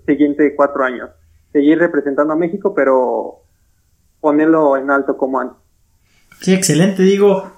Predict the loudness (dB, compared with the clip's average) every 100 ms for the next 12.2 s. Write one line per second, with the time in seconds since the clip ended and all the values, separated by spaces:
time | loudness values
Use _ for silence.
0 | _ 2 2 2 0 2 4 4 2 0
1 | 2 2 4 4 4 2 4 4 4 4
2 | 4 6 4 2 0 0 0 0 -2 -4
3 | 0 2 2 2 2 2 2 2 4 4
4 | 4 2 2 0 2 2 2 2 0 -2
5 | 0 2 2 2 4 4 2 0 2 2
6 | 2 2 0 2 2 2 2 2 4 4
7 | 2 2 4 4 2 0 0 2 4 4
8 | 6 4 2 2 2 2 2 2 2 2
9 | 2 2 4 6 6 4 4 2 2 0
10 | 0 0 2 4 4 4 2 2 2 0
11 | 2 2 2 2 2 2 2 2 4 4
12 | 4